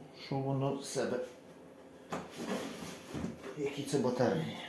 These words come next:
Ну, це таке. Кому треба,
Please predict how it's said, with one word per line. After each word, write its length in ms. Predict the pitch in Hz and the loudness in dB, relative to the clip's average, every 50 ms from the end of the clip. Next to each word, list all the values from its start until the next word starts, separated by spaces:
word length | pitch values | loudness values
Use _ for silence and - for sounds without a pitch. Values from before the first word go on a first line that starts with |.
| - - - - - - - - | -10 -10 -10 -10 -10 -6 -4 0
Ну, 320 | 196 214 240 262 254 226 - | 4 6 6 8 6 6 8
це 80 | - 220 | 8 6
таке. 440 | 220 214 202 190 - - 202 180 - - - - - - - - - - - - - - - - - - - - - - - - - - - - - - - - - - - - - - - - - - - - - - - - - - - - - - - - - | 8 8 4 4 4 4 6 6 6 4 2 -2 -4 -4 -4 -6 -8 -10 -10 -12 -14 -14 -14 -12 -12 -12 -12 -12 -12 -12 -14 -14 -14 -14 -16 -16 -16 -16 -16 -16 -16 -16 -16 -16 -16 -16 -16 -16 -16 -16 -18 -18 -18 -18 -18 -18 -18 -16 -14 -14 -12 -12 -12 -10 0
Кому 280 | - - 226 233 233 226 | 8 12 12 12 12 12
треба, 480 | - - 214 220 226 190 165 135 127 | 12 12 12 12 12 12 12 12 12